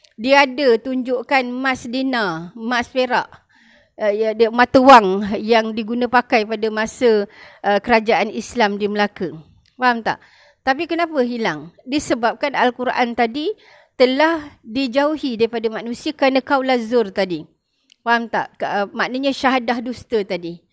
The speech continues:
Faham tak? Syahadah yang diucapkan sekadar kat mulut,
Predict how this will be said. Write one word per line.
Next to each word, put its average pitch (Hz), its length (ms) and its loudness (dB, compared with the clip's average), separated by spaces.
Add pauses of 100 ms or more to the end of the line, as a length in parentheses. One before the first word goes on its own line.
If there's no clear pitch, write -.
(260)
Faham 226 240 -2
tak? 196 160 -6
Syahadah 233 480 0
yang 247 160 -4
diucapkan 233 640 -4
sekadar 233 480 0
kat 202 160 -2
mulut, 208 400 2